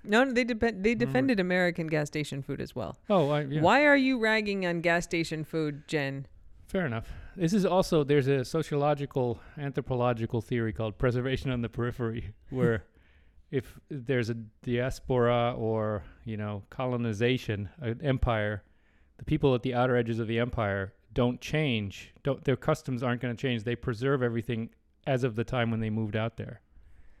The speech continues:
Speaker 2: 'Cause it,
Speaker 1: Interesting.
Speaker 2: 'cause the change that happens in, like, Rome, because they're the cultural center, won't filter out to the outer edges of the empire.
Speaker 1: Mm.
Speaker 2: And so the, like, the language in Iceland,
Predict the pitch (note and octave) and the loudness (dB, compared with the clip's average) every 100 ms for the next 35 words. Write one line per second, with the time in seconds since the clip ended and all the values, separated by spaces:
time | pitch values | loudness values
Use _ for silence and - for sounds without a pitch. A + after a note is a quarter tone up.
0 | - - - - B2 C3+ - D3 B2 C3 | -20 -20 -12 -4 -2 -2 0 0 0 -2
1 | - D#3+ D#3+ C#3 B2+ C3+ - A#2+ A#2 A2+ | 0 2 2 0 0 0 0 -2 -2 -2
2 | G#2+ G2 A#2+ D3 A2 G2+ G2+ - _ - | -4 0 6 6 6 2 -4 -10 _ -20
3 | - - _ - - A#2+ G#2+ G#2+ A2 G#2 | -20 -20 _ -6 -2 -2 0 0 0 -4
4 | A2+ C3 A#2 - A2+ - C3 C3+ G2+ G2 | -2 0 0 0 -2 0 0 0 -2 -4
5 | - _ _ _ A#2+ B2 B2 - - - | -6 _ _ _ 0 2 2 -4 -20 0
6 | D3+ C#3+ B2+ B2+ D3 C3 A#2+ A2 A#2 A2+ | 4 4 2 0 -2 -2 -4 -2 0 0
7 | A#2 A2+ G#2+ G#2 G#2+ B2+ - F#2+ F#2 F#2+ | 0 -2 -4 -2 0 -2 -2 -4 -4 -8
8 | - E3+ F#3+ D#3+ D3 - - _ _ - | -4 -2 -2 -4 -10 -20 -20 _ _ -20
9 | - A#2+ G#2 G2+ B2 A2 G#2 G2+ F#2+ G#2+ | -10 -4 -4 -2 0 2 2 0 -2 -2
10 | G#2 G2+ - - - - _ _ _ _ | -2 -4 -6 -14 -20 -20 _ _ _ _
11 | _ A2+ - A2+ A#2 C#3+ D3+ C#3+ A#2+ B2 | _ -6 -4 -2 2 2 4 2 2 0
12 | A#2+ C3+ - A2+ G2 F#2+ | 2 0 0 -4 -4 -8